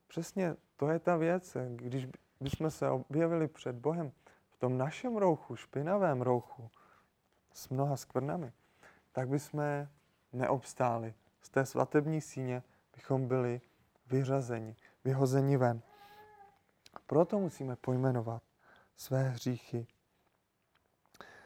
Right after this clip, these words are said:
A tak si teďka pojďme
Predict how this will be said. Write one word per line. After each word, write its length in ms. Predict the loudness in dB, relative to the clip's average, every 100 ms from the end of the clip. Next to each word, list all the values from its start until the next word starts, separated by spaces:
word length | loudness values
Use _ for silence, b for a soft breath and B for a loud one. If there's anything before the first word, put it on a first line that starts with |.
| B B B B B B B B _ -20 -20 -20 -20 _ _ -20 -8
A 60 | 4
tak 160 | 4 4
si 160 | 0
teďka 400 | 0 0 4 4
pojďme 720 | 4 0 -2 -2 -4 -4 -4